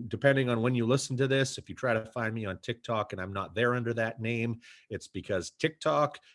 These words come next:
is super, super, super conservative when it comes to this stuff. It's out of China. It reflects the Chinese culture. It reflects the Chinese attitudes towards sexuality,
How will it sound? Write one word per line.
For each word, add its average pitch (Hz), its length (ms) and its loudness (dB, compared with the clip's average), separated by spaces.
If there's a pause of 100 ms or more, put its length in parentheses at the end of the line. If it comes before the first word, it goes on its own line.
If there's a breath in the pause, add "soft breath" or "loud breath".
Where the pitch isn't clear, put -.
(140 soft breath)
is 98 480 0 (240 soft breath)
super, 170 640 -2
super, 143 560 0
super 147 680 0
conservative 92 680 -4
when 82 120 -8
it - 80 -14
comes 82 340 -12
to 85 100 -14
this 76 180 -10
stuff. - 460 -12 (400 soft breath)
It's - 380 -8
out 92 200 -6
of 92 200 -6
China. 107 500 -2
It 87 100 -8
reflects 90 420 -8
the 90 100 -8
Chinese 87 420 -8
culture. 139 500 -2
It 90 80 -8
reflects - 440 -10
the 87 80 -10
Chinese 87 600 -8
attitudes 87 520 -8
towards 117 320 -2
sexuality, 139 840 2